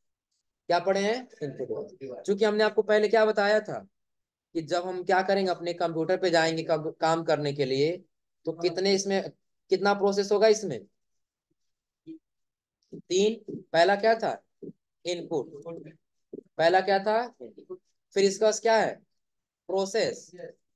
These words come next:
और प्रोसेस बाद फिर क्या होगा? आउटपुट। हमने यही बताया था ना, यानी कि सबसे पहले क्या होगा?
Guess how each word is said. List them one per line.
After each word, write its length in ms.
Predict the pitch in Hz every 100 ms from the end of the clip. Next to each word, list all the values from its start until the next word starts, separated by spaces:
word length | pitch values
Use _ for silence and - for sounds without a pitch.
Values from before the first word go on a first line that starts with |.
| _ 147
और 180 | 165
प्रोसेस 420 | 175 190 269 208 196
बाद 140 | 208
फिर 180 | 208 202
क्या 140 | 226
होगा? 180 | 226 156 104 - _ _ _
आउटपुट। 540 | 117 - _ - 196 - _
हमने 140 | 143 165
यही 100 | 202
बताया 300 | 208 190 165
था 140 | 156
ना, 100 | 151
यानी 1200 | 196 - _ _ _ _ _ - _ _ _ 147 165
कि 80 |
सबसे 400 | 170 180 165 202
पहले 260 | 202 196 196
क्या 120 | 214
होगा? 340 | 208 185 123